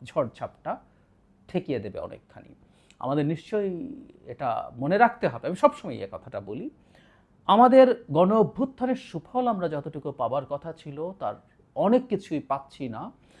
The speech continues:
তার জন্য এই সরকারের অনেক ক্ষেত্রেই অদক্ষতা, ব্যর্থতা দায়ী,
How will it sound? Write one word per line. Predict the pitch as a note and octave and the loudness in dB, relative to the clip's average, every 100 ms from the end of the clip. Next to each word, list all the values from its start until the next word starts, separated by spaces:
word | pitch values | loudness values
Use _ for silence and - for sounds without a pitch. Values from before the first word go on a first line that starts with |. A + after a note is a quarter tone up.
| _ _ _ _ _ | _ _ _ _ _
তার | E3 D#3+ - - | -4 -4 -6 -8
জন্য | D3+ E3 E3 E3 - | -6 -4 -4 -6 -4
এই | D#3+ E3+ | -2 -2
সরকারের | - D#3 C3+ - C3+ B2+ B2 A#2+ _ _ _ _ _ _ _ _ _ _ _ | -2 -4 -4 -6 -6 -4 -4 -6 _ _ _ _ _ _ _ _ _ _ _
অনেক | G#3 D#4 - - | 10 10 10 2
ক্ষেত্রেই | - - - E2+ - _ _ | -10 -10 -14 -16 -18 _ _
অদক্ষতা, | C3 D3 E3+ - - - - - - | -4 -2 -2 -6 -16 -12 -12 -12 -20
ব্যর্থতা | G#2 - A2+ - - - | 0 2 2 0 -14 -14
দায়ী, | - - - | -14 -18 -20